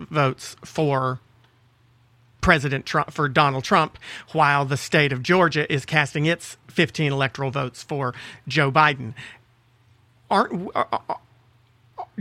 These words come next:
are we so media, is our media so nationalized that we forget that we aren't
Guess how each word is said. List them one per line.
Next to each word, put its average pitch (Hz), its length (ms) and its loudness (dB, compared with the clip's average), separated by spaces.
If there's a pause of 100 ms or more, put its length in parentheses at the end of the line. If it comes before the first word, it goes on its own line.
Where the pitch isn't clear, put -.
(160)
are 185 120 6
we 175 220 0 (540)
so 208 360 4
media, 180 680 2 (1080)
is 185 200 0
our 165 100 6
media 170 340 2
so 160 200 2
nationalized 147 720 0
that 165 120 -2
we 143 120 0
forget 147 500 -2
that - 140 -2
we 143 240 -2
aren't - 420 -4